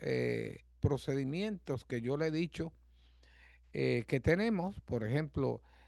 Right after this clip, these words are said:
en toda el área no hay ni una sala de emergencia, excepto en un hospital, ¿verdad?, que tenga los servicios de C T scan y M R I.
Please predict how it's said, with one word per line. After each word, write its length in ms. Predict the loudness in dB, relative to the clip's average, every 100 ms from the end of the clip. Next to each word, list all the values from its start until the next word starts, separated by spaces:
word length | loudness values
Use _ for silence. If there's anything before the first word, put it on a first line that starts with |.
| -20 -2
en 340 | 0 2 -2 0
toda 300 | 4 6 6
el 100 | 4
área 380 | 4 4 2 2
no 180 | 2 2
hay 120 | 2
ni 260 | 0 0
una 320 | 0 0 0 2
sala 280 | 2 4
de 80 | 2
emergencia, 440 | 4 4 6 4 4
excepto 540 | 2 4 6 6 6
en 60 | 4
un 160 | 6 6
hospital, 420 | 6 4 2 0
¿verdad?, 320 | -2 -6 -8 -14 -20 -20 -20 -20 -2
que 160 | 2
tenga 300 | 6 4 6
los 140 | 4 4
servicios 520 | 4 4 4 4 4
de 160 | 6
C 200 | 6 4
T 160 | 4 2
scan 440 | 4 4 6 4 0
y 200 | 0 2
M 180 | 2
R 380 | 2 4 4 2
I. 180 | -2 -8